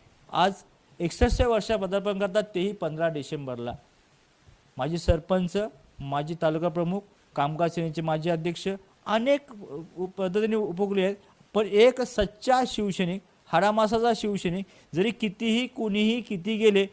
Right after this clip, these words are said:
तरी मी त्या जागेवरती, कारण मी बाळासाहेबांचा खरा सच्चा शिवसैनिक म्हणजे सुधीरभाऊ शिंदे आणि आज आपण त्यांच्याशी गप्पा मारतोय, त्यात सुधीरभाऊ शिंदे. स्वागत आहे सर. अ, इकडे आपण जर पाहिलं तर प्रवास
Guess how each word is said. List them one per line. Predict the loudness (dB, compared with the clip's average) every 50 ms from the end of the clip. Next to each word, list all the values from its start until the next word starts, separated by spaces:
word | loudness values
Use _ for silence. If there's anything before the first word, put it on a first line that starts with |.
| -8 -8 -6
तरी | -2 -2 0 -2
मी | -2 -2 -2 0 0 0 0 0
त्या | 2 2 2 2
जागेवरती, | 2 2 2 2 2 2 2 0 0 0 -2 -2
कारण | 0 0 0 0
मी | -2 -2
बाळासाहेबांचा | -2 0 2 2 2 2 2 0 0 0 0 0 0 0 0 0 0 0
खरा | 0 2 4 4 4
सच्चा | 2 0 -4 -4 -4 -4 -4
शिवसैनिक | -2 -4 -4 -4 -2 -4 -4 -4 -6 -8 -14 _ _ -8
म्हणजे | -2 0 0 2 2 0 0 0 0 0 -2
सुधीरभाऊ | -4 -4 -2 0 0 2 2 0 0
शिंदे | -2 -4 -6 -2 0 0 0 0 -2 -4 -10 -14 _
आणि | -4 0 0
आज | 2 2
आपण | 2 0 -2 -2 -2
त्यांच्याशी | -2 -2 0 0 0 0 -2 -2
गप्पा | -2 -2 -2 -2 -2
मारतोय, | -2 0 0 -2 -2 -2 -2 -2 -2 -4 -8 -18 _ _ _ 0
त्यात | 0 0 0
सुधीरभाऊ | -2 -6 -8 -6 -4 -4 -4
शिंदे. | -4 -6 -8 -10 -8
स्वागत | -6 -4 -4 -4 -4 -6
आहे | -8
सर. | -10 -12 -14 -16 -16 -16 -16 -16 -18 -16 -14 -14 -16 -16 -20 _ -20 -20 _ _ _ -20
अ, | -20 -20 -20
इकडे | -20 -20 -20 -20 -20
आपण | -20 -18 -18
जर | -20
पाहिलं | -20 -20 -18 -18 -18 -18 -18
तर | -18 -18 -20
प्रवास | -20 -18 -20 -20 -20 -20